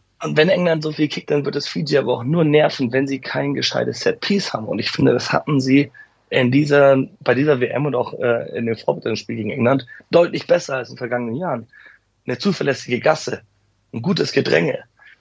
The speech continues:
Und dann will England quasi langweilig spielen, aber das funktioniert nicht, wenn sie dadurch immer Fiji den Ball geben und die Fijianer den halt auch vom Set-Piece behalten und dann einfach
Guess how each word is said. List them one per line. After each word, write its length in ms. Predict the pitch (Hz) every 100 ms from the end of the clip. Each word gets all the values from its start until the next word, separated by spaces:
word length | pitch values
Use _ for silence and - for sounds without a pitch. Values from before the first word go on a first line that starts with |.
| _
Und 180 | - 127
dann 380 | 147 160 139 127
will 160 | 196
England 680 | - 143 135 135 139 - - -
quasi 580 | - 143 131 139 131 _ _ _ _ _ _
langweilig 600 | - 131 185 202 123 120
spielen, 400 | - - 123 165
aber 480 | - 143 147 135 147
das 160 | 139 -
funktioniert 420 | 147 - 170 202
nicht, 160 | 135 131
wenn 160 | 135
sie 100 | 131
dadurch 300 | 131 139 135
immer 160 | - 131
Fiji 240 | - 147
den 80 | 127
Ball 220 | 127 190
geben 260 | 139 117 131
und 80 | 131
die 100 | 120
Fijianer 480 | 131 120 135 143
den 220 | 127 135 123
halt 160 | 120
auch 180 | - -
vom 200 | - 123
Set-Piece 400 | - 139 - 135
behalten 420 | 120 110 160 -
und 140 | 123 117
dann 80 |
einfach 420 | 117 113 - 120